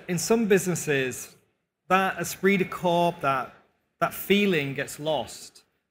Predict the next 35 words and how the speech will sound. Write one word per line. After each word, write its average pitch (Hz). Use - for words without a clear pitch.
and 151
it 165
gets 165
diluted 151
through 170
investment 160
rounds 151
and 127
strategy 139
and 131
growth. 135
As 175
the 214
C 214
E 190
O, 185
it's 143
my 170
job 151
to 151
keep 170
it 143
real 143
and 147
have 143
a 143
strategy 160
around 120
it, 110
culture 170
of 131
my 139
board, 135
my 127
investors. 123